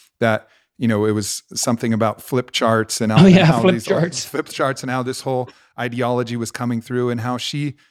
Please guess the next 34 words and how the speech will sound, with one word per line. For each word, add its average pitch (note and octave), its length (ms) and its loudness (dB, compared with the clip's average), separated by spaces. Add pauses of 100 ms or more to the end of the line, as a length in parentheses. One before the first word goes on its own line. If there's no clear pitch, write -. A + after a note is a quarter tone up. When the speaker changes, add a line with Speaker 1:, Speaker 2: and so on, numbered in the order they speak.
(160)
Speaker 1:
needed D3 280 -6
to - 80 -12
make C3+ 240 -4
a, C#3 60 -4
her - 180 -4
own C#3 260 0
personal A2 580 -4
little G2+ 200 -4
stand G2+ 440 -6
in G2+ 80 -6
the G2+ 80 -6
way G#2+ 200 -4
that G#2 160 -8
she G2+ 200 -10
could A#2+ 280 -6
for G#2+ 140 -10
that. G2+ 240 -6
But A#2 100 -2
if A#2 140 -8
you C#3+ 80 0
imagined B2+ 500 0
a A#2 80 0
vast A#2 400 -4
conspiracy, C3 600 -2
you B2 100 -2
might A2+ 220 -2
just - 260 -10 (240)
be A#2 120 -2
overwhelmed A#2 480 2
and G#2+ 80 -2
say, A#2+ 120 -4
"Ah, A#2 200 0
screw A2 400 -2
it." G2+ 180 -6